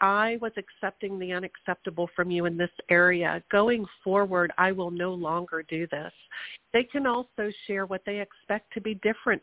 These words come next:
going forward. So they're really getting to have their voice. And, of course, they do it, uh, without attacking or name-calling or, you know, vulgar language.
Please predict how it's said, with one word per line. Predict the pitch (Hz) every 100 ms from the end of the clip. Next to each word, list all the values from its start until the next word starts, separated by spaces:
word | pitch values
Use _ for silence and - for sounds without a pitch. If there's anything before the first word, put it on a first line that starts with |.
| -
going | 175 160 156 160
forward. | 165 156 151 143 139 - - - -
So | 233
they're | 226
really | 208 226 262 285 285 226
getting | 220 220 208
to | 202
have | - 190 185 -
their | 180 170
voice. | - 170 160 165 -
And, | 247
of | 269
course, | 302 294 -
they | 220
do | 190 208 208
it, | 202 - - - _ -
uh, | 185 175
without | 185 196 185 202
attacking | - - 185 185 190 185
or | 185
name-calling | 180 175 170 175 - 170 165 170 170 165
or, | 160 156 160 - - -
you | 190 175
know, | 165 156
vulgar | 175 180 180 165
language. | 156 160 151 170